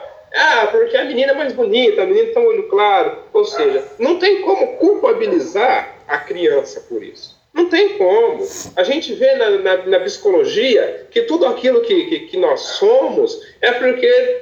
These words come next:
nós acabamos herdando historicamente de alguma coisa, uma ideia que nós temos que nós herdamos de alguém.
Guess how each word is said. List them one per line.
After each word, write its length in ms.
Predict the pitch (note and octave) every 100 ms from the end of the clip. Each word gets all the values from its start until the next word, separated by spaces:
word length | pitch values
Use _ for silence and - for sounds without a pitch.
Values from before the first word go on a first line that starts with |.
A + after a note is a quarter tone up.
| -
nós 240 | A3+ A#3+
acabamos 600 | B3+ B3 A#3+ B3 - -
herdando 520 | G3+ G3+ - B4+ A3+ G#3
historicamente 1080 | - G#3+ G#3 F3+ F3+ C4 D#4+ G3+ F3+ - -
de 60 | E4
alguma 360 | F#4 - -
coisa, 680 | - B3 C4 B3 A3+ G3+ G3 -
uma 200 | G#3+ A3
ideia 320 | G3+ G3+ G#3
que 60 | -
nós 200 | F3+ F3+
temos 220 | F#3 F#3
que 80 | E3
nós 160 | D#3 D3+
herdamos 380 | D3 D3+ C#3+
de 40 | D3
alguém. 800 | - F3 F#3+ G3 F#3 F3 -